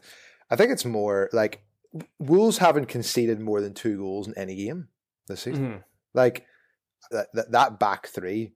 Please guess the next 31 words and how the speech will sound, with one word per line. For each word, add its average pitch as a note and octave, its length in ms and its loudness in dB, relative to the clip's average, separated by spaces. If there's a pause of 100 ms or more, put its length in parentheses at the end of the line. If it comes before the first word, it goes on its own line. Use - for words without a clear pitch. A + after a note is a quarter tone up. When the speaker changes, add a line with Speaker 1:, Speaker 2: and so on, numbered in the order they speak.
(120)
Speaker 1:
I'll, A2 160 0 (300)
I'll B2 120 4
try F#3 200 6
not F3 140 4
to A#2+ 60 -6
talk C3+ 160 6
about G#2+ 140 2
Max G2 260 -4
Kilman F2+ 300 -2
again, F#2+ 460 -4 (260)
but, A#2 300 0
Speaker 2:
<laughs> - 40 -8
Speaker 1:
like, G#2 320 -2 (540)
you B2+ 60 -8
know, G2+ 200 -4 (760)
th-, D3 140 0
they B2+ 260 4
are, A2 480 2 (220)
they A#2+ 160 2
are G#2+ 140 4
looking F#2 260 -6
good. A2+ 240 -6 (720)
They've A#2+ 180 2
Speaker 2:
Yeah. C#3 140 4
Speaker 1:
now C3+ 60 4
overtaken B2 540 2
Spurs G#3+ 340 4
in B2 100 0
the, G2+ 240 -6
in G#2+ 80 -10
the G#2+ 140 -8